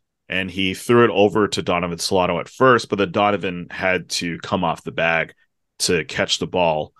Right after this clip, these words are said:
Uh, but then I think it was kind of interesting because they knew, I think the Twins knew immediately that it was catcher's interference. So they thought it was a dead ball situation,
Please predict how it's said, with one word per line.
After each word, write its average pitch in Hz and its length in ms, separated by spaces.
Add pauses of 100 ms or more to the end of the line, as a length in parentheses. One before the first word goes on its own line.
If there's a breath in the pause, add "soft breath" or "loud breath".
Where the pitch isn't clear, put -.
(380 soft breath)
Uh, 87 260
but 104 160
then 113 120
I 110 80
think 131 220 (420)
it 135 80
was 117 160
kind 127 180
of 117 60
interesting 123 340
because 110 440 (180)
they 107 240
knew, 123 440
I - 60
think 127 140
the 117 80
Twins 139 300
knew 120 120
immediately 95 540
that 87 160
it 87 40
was 85 140
catcher's - 340
interference. 110 540
So 95 200 (300 loud breath)
they 113 120
thought 110 180
it 95 60
was 87 120
a 92 80
dead 123 220
ball 101 160
situation, 73 720